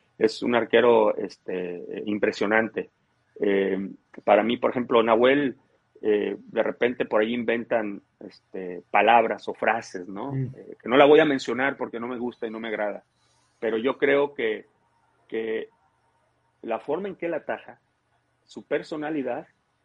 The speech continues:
Speaker 1: es lo que lo lleva a ser el gran portero que es. Entonces, no puedes pedirle que un día, este, por ahí, si no tiene una tarde afortunada, no puedes pedirle cosas que están dentro de su A D N,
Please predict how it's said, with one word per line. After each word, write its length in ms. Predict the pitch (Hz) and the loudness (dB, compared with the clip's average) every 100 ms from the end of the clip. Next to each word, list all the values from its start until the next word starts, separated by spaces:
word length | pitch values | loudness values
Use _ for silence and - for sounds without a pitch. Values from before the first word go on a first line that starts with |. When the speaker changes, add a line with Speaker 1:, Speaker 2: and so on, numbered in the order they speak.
| _ _ _ _ _ _ _ - | _ _ _ _ _ _ _ -8
Speaker 1:
es 140 | 117 | -4
lo 140 | 135 135 | -4 -4
que 100 | 117 | -4
lo 120 | 107 | -4
lleva 340 | 110 113 123 | -4 -4 -6
a 80 | 107 | -10
ser 340 | - 113 107 _ - | -12 -10 -10 _ -16
el 140 | 104 | -14
gran 240 | 95 107 113 | -8 -8 -6
portero 380 | 104 - 95 - | -8 -6 -6 -6
que 100 | 113 | -8
es. 280 | 139 _ _ _ _ | -8 _ _ _ _
Entonces, 560 | 127 120 170 151 123 - | -4 4 4 4 2 2
no 260 | 131 160 - | 2 2 6
puedes 340 | 196 196 - | 6 6 2
pedirle 540 | 202 190 208 165 139 | 0 2 2 2 0
que 80 | 147 | 0
un 120 | 165 | -6
día, 400 | 175 175 147 110 _ _ _ _ | -2 0 0 -2 _ _ _ _
este, 520 | - 110 - - 110 104 | -8 -8 -8 -10 -8 -8
por 180 | 113 | -2
ahí, 240 | 110 139 147 | 0 0 -2
si 640 | - 117 107 104 98 95 | -6 -12 -10 -10 -10 -8
no 180 | 113 131 | -6 -2
tiene 280 | 143 143 135 | 0 0 -2
una 500 | 131 131 123 110 - | -2 -2 0 -2 0
tarde 200 | 131 135 | 0 0
afortunada, 760 | 127 127 - 123 127 113 101 - - | -2 -6 -8 -6 -2 -2 -4 -8 -8
no 240 | 120 - - | -8 -8 0
puedes 180 | 135 - | 0 0
pedirle 420 | 120 131 123 117 | -2 0 0 2
cosas 420 | 139 127 113 123 _ _ | 2 2 2 -2 _ _
que 60 | 107 | -10
están 240 | - 117 | -6 -6
dentro 260 | 117 117 120 | -4 -4 -4
de 60 | |
su 120 | 110 113 | -2 -2
A 40 | |
D 140 | 117 123 | 0 -2
N, 180 | 131 | -4